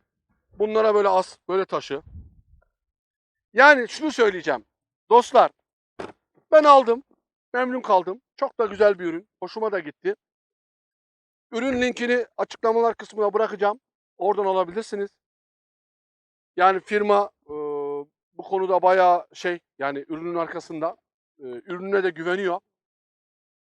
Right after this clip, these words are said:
Söyleyeceklerim bu kadar. Taktikal silah taşıma çantası arkadaşlar.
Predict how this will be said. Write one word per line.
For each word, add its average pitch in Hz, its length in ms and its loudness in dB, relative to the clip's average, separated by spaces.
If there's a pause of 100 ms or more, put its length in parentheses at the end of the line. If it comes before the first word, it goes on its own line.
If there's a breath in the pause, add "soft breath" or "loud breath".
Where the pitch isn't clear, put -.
(480)
Söyleyeceklerim 269 600 2
bu 247 60 0
kadar. 165 280 0 (440)
Taktikal 247 600 4
silah 226 280 2
taşıma 208 400 -6
çantası 156 420 -10
arkadaşlar. 131 500 -6